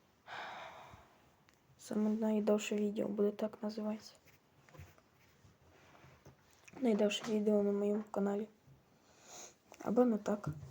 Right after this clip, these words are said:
Я його давно запустив. Воно там мені казало, що ще шість часов останеться. І ще, ребята, я з вами хотів обсудити, що, типа, що з відео.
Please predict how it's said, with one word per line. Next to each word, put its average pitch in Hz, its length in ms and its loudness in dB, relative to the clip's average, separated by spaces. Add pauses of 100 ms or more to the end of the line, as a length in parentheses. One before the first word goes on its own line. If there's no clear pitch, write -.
(440)
Я 226 240 -2
його 226 240 2
давно 214 320 2
запустив. - 500 -6
Воно 240 260 2
там 240 220 0
мені 233 220 2
казало, 226 380 0
що 214 280 0
ще 214 180 -4
шість - 320 -6
часов 220 320 -8
останеться. 214 540 -10 (1300)
І 220 60 0
ще, 247 260 8
ребята, 220 400 2
я 220 140 2
з 226 60 -6
вами 220 280 2
хотів 220 360 0
обсудити, 226 640 -4
що, - 300 -6
типа, - 500 0
що - 220 4
з 226 120 0
відео. 220 580 4